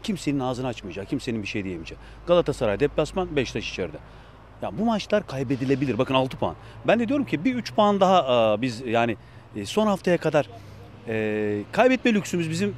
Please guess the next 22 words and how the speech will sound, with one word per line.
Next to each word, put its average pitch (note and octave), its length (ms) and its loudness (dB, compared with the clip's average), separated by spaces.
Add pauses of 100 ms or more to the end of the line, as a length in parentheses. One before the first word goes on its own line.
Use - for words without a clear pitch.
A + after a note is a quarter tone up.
(160)
bir B3 80 -4
üç B3 180 -2
puanlık F#3+ 300 2
daha F3 180 2
var F3 160 4
diye D3 120 0
düşünüyorum G2+ 380 -6
bakın. - 200 -10 (240)
Yani F#2 220 -6 (140)
üç E3 200 -6
puan D3 180 2
kaybedebiliriz. A#2+ 720 -2 (220)
Yani A2 140 -4
bunda C3 200 2
bir A#2+ 40 -12
tek C#3+ 200 2
mağlubiyet B2 360 0
olabilir. G#2+ 420 -4 (460)
E, F2+ 800 -4 (120)
beraberliklerle, C#3 800 2 (160)
e, G#2+ 240 -2
olabilir. G2+ 520 -4